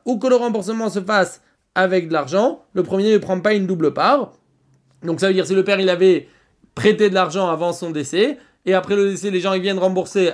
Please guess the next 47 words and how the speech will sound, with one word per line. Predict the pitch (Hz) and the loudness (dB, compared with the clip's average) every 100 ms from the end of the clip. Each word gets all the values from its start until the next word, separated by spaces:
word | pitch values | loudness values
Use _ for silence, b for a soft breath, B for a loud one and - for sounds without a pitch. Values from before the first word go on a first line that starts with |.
| - | -2
avec | 185 196 | -2 0
un | 196 | -2
terrain | 180 196 208 190 | -2 0 0 0
ou | 220 | 2
avec | 226 202 | 2 2
de | 196 | 0
l'argent, | 190 196 | 0 -2
ça | 190 190 | -4 -4
change | 185 - | -4 -2
pas. | 190 | -2
Dans | 175 | -2
tous | 175 | -4
ces | 180 180 | -4 0
cas-là, | 180 185 160 B B - | 2 2 0 B B -12
le | |
premier-né, | 143 175 190 196 | -8 -4 0 0
il | - | -2
prend | 180 | -4
une | 175 160 | -6 -2
part | 180 156 131 _ _ | -2 -2 -6 _ _
comme | - 190 | -4 -2
tout | 185 | 0
le | 180 | 0
monde | 190 165 | 0 -2
et | 143 | -4
pas | - 170 | -2 -2
deux | 135 135 160 | -2 2 2
parts. | - 131 240 247 _ _ b b b b b b - | 2 -4 -4 -6 _ _ b b b b b b -12
Maintenant, | 131 127 214 226 196 208 _ _ _ _ _ | -8 -2 2 4 2 -2 _ _ _ _ _
ou | 170 151 | -4 -4
milva | 143 139 135 143 202 170 - _ | -4 -6 -6 -2 0 0 -4 _
chez | - - - | -20 -14 -12
Imo, | 156 143 220 185 175 - _ | -6 0 4 4 4 -2 _
palgué. | 170 160 139 123 120 _ _ _ _ - | -4 -2 -4 -6 -8 _ _ _ _ -6
Maintenant, | 147 180 | -2 -2
s'il | 170 240 | -2 -2
y | 240 | 0
a | 220 | 2
eu | 214 | 2
un | 202 | 0
emprunt | 196 185 196 190 | -2 -4 -2 -2
qui | 180 160 | 0 -2
a | |
été | 151 165 | -2 -2
fait | 160 190 - | 0 -2 0
avec | 170 156 139 135 | -4 -2 -4 -4
lui, | 175 214 370 | -4 -2 -2